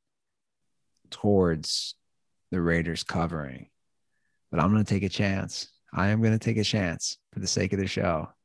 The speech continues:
and for the sake of just having fun and taking a chance. I'm gonna go against what I think is gonna happen. Go Cowboys.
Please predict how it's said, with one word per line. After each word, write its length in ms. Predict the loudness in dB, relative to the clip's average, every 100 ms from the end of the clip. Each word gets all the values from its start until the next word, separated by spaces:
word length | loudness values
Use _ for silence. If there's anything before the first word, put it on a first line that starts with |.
| _ _ _ _ -2
and 80 |
for 80 | 2
the 60 | 6
sake 260 | 10 10
of 80 | 10
just 220 | 8 6
having 300 | 10 10 8
fun 280 | 8 8 8
and 80 | 8
taking 240 | 6 6
a 40 | 2
chance. 520 | 2 2 2 -2 -12 _ _ _ _ 0
I'm 80 | 4
gonna 120 | 8
go 200 | 10 10
against 340 | 10 8 6
what 280 | 4 6 6 4
I 140 | -2
think 360 | -2 0 0 0
is 100 | -4
gonna 200 | -4 -2
happen. 420 | -2 -4 -8 -20 _ _ _ _ _ _ _ _ _ _ _ _ _ _ _ _ _ _ _ _ _ _ _ _ _ _ _ _ _ _ _ -8
Go 140 | -2 2
Cowboys. 680 | 2 2 0 -2 -4 -8